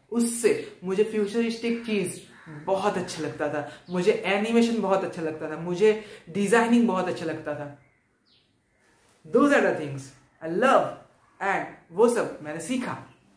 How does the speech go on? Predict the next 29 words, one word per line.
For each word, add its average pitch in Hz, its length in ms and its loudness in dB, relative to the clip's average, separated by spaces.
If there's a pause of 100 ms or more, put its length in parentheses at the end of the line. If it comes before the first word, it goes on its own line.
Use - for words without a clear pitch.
(1160)
हर 202 140 2
चीज 233 180 4
नहीं, - 260 -4 (560)
लेकिन 160 420 -8 (120)
उसमें 175 260 -6
कुछ 180 180 -4
कुछ - 180 -4
चीज 139 360 -4 (100)
मैंने 147 220 -6
सीखा, 156 380 -8 (1080)
कुछ 175 140 -10
कुछ - 160 -8
चीज 190 300 -8 (120)
delegate 214 380 4
कर 160 80 -2
दिया 135 200 -8 (500)
और 143 80 -16
कुछ 175 220 -12
कुछ - 180 -4
चीज 139 320 -6 (440)
आगे 156 500 -4 (720)
लोगों 156 400 0
तक 151 80 -4
पहुंचा 135 540 -14
दिया, 120 300 -20 (760)
लोगों 151 240 -6
को 156 100 -6
सिखा 143 380 -8
दिया। 117 220 -10